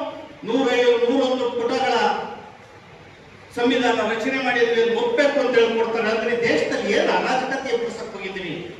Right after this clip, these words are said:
ಆ ಕಾರಣದ ನಾವು ಕೈಕಟ್ಟಿ ಕೂರಬಾರ್ದು. ನಾನು ನಮ್ಮ ಮಿತ್ರರಿಗೆ ಹೇಳಕ್ ಇಚ್ಛೆ ಪಡ್ತಾ ಇದ್ದೇನೆ, ಬಾಬಾ ಸಾಹೇಬ್ ಅಂಬೇಡ್ಕರ್ ಅವರು ಬೀದಿಗಿಳಿದು ಧರಣಿ ಮಾಡಿ, ಮೆರವಣಿಗೆ ಮಾಡಿ,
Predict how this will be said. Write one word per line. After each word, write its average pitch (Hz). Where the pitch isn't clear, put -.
ಆ -
ಕಾರಣದ 226
ನಾವು 220
ಕೈಕಟ್ಟಿ 240
ಕೂರಬಾರ್ದು. 226
ನಾನು 262
ನಮ್ಮ 262
ಮಿತ್ರರಿಗೆ 269
ಹೇಳಕ್ 269
ಇಚ್ಛೆ 277
ಪಡ್ತಾ 269
ಇದ್ದೇನೆ, 269
ಬಾಬಾ 240
ಸಾಹೇಬ್ 247
ಅಂಬೇಡ್ಕರ್ 254
ಅವರು 262
ಬೀದಿಗಿಳಿದು 269
ಧರಣಿ 269
ಮಾಡಿ, 277
ಮೆರವಣಿಗೆ 269
ಮಾಡಿ, 277